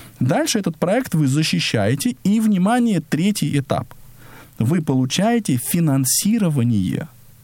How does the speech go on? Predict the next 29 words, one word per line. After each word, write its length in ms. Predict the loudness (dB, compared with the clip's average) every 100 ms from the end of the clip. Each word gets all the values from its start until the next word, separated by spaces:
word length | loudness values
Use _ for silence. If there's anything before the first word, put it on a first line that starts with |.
| -4
для 280 | 0 0 2
решения 520 | 0 0 0 2 0
этой 260 | 0 -2 -2
проблемы. 400 | -2 -2 -2 -6 -14 -20 -20 -20 -20 -20 -18 -16 -4
То 100 | -2
есть, 140 | 0
вот 140 | 0 0
опять 340 | 0 0 0
же, 120 | -4 -8 -14 -20 -20 -20 -20 -20 -18 -18 -8 -6 -2 0 -2 0
я 200 | 0 2
очень 260 | 0 0 0
часто 260 | -2 -2
слышу 300 | -2 -2 0
от 120 | -2
незрячих: 440 | 0 0 0 0 0
«Нас 200 | -2 0
никто 220 | -2 0
не 120 | 0
любит, 260 | 2 0 0
значит, 220 | 0 0
не 80 | -2
ценит, 260 | 0 0 0
не 80 |
уважает, 380 | 0 2 2 0
к 40 | 0
нашему 320 | 0 0 0
мнению 260 | 2 2
не 100 | 2
прислушиваются». 760 | 0 -2 0 -2 -2 -8 -8